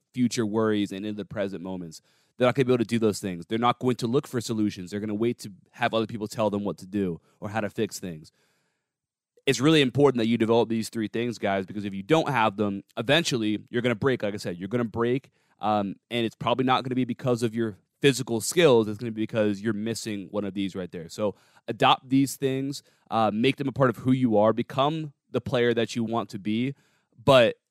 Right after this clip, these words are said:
let that be who you are as a person, though, right? I think there's,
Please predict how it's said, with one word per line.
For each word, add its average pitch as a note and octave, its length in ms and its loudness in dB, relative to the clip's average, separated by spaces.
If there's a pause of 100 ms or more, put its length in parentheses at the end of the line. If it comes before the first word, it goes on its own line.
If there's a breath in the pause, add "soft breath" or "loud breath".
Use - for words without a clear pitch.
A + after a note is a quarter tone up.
(420)
let C#3+ 200 2
that C#3 140 2
be B2+ 240 2 (560)
who C3+ 180 6
you D3 220 6
are C3+ 120 8
as A#2 100 2
a A2 40 -4
person, A2 460 -2
though, D#2+ 260 -8 (140)
right? G#2+ 200 2
I A2+ 60 2
think A#2+ 240 -2
there's, A2+ 240 -2